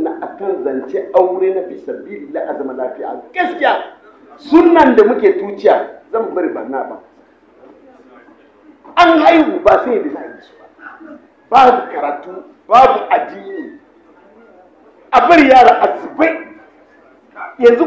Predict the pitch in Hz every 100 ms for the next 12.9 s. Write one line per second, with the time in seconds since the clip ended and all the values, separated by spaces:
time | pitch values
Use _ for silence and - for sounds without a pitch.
0 | 339 330 339 330 311 254 - 208 240 262
1 | 381 - - 214 220 208 135 135 - _
2 | _ _ _ _ _ _ - 220 220 320
3 | 294 254 - - - 202 202 170 - -
4 | _ _ _ _ 240 240 226 - 180 185
5 | 190 202 240 - - - - _ _ _
6 | 247 269 311 349 302 381 320 302 302 269
7 | 311 311 262 247 277 285 233 196 196 196
8 | - - - _ - - 202 208 202 202
9 | 196 190 - - _ _ _ _ _ _
10 | _ _ - - 240 175 180 143 143 113
11 | 107 101 101 - _ _ _ _ - 202
12 | 208 185 - 214 214 180 175 175 165